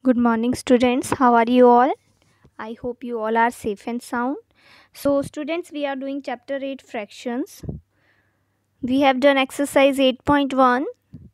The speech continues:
Okay, so today we are going to start another concept, some other fractions. You can see here two third. So how we will write two third?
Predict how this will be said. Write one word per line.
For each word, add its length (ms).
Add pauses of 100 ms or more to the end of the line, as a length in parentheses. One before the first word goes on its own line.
(720)
Okay, 320
so 160
today 300
we 140
are 100
going 300
to 100
start 600 (160)
another 440
concept, 560
some 280
other 320
fractions. 680 (720)
You 160
can 160
see 300
here 420 (1600)
two 260
third. 500 (680)
So 180
how 240
we 140
will 160
write 340
two 240
third? 440